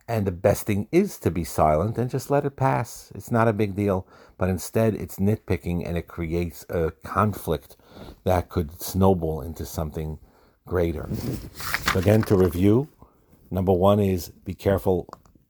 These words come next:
with associations that are painful to a person, to be careful not to use those triggering words that will cause the person to get upset.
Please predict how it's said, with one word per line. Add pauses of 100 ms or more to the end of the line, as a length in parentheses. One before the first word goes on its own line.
(160)
with
associations
that
are
painful
to
a
person,
to
be
careful (840)
not
to
use
those
triggering
words
that
will
cause
the
person
to
get
upset.